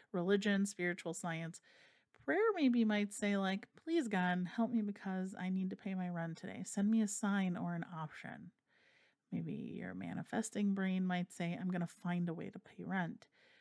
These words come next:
Your science brain is, "I'm gonna earn or ask a loved one for three hundred twenty-five dollars by five P M," right? More specific. They all have the same goal of mind that you need to pay your rent, right? To meet a basic need.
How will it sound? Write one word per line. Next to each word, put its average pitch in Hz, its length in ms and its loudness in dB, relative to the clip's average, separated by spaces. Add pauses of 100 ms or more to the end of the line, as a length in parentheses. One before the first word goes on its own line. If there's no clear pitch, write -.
(140)
Your 214 60 -2
science 330 440 2
brain 190 380 2
is, 190 340 0
"I'm 196 120 -2
gonna 196 160 2
earn 185 280 0
or 180 60 0
ask 190 280 -2
a 196 40 -6
loved 208 200 0
one 190 200 2
for 180 160 -4
three 208 180 -2
hundred 185 220 2
twenty-five 185 440 2
dollars 170 420 -2
by 165 180 -6
five 160 380 -10
P - 160 -8
M," - 380 -8
right? 185 300 -4
More 180 160 -4
specific. - 640 -10 (560)
They 226 220 10
all 294 240 4
have 226 280 4
the 220 80 0
same 190 320 -2
goal 175 240 2
of 160 80 -4
mind 170 380 0
that - 80 -8
you 170 80 -8
need 180 240 -4
to 165 40 -10
pay 156 240 -12
your 160 140 -10
rent, 202 340 -2
right? 170 240 -4
To - 80 -6
meet 175 200 -6
a 165 40 -8
basic 160 440 -8
need. - 340 -4